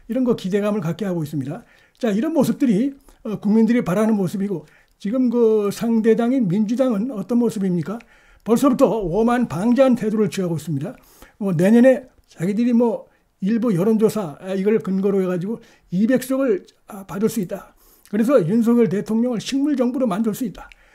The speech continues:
윤석열 대통령이 어떤 일도 못하게 할 수 있다. 어떤 거부권도 행-, 행사하지 못하게 할 수 있다. 이런 얘기들을 마구 떠들고 있어요. 이건 완전히 국민들의 그, 어, 뜻을 갖다 완전히 짓밟는 것이고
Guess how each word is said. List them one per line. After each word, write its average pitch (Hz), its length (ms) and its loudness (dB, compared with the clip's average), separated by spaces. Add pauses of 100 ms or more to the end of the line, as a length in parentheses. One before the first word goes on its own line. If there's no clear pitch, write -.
(180)
윤석열 226 400 2
대통령이 233 640 2
어떤 294 320 2
일도 302 160 4
못하게 202 380 2
할 165 100 -2
수 - 100 -8
있다. 151 280 -10 (300)
어떤 214 420 0
거부권도 240 460 4
행-, 240 160 2
행사하지 220 440 0
못하게 185 320 -4
할 165 100 -6
수 160 80 -10
있다. - 220 -12 (360)
이런 233 280 4
얘기들을 226 340 6
마구 165 240 0
떠들고 156 360 -2
있어요. 160 240 -10 (360)
이건 202 200 2
완전히 196 460 2 (140)
국민들의 202 300 0
그, 196 240 -2 (460)
어, 143 260 -8
뜻을 240 240 0
갖다 196 260 -2
완전히 190 340 -2
짓밟는 190 520 -4
것이고 175 360 -6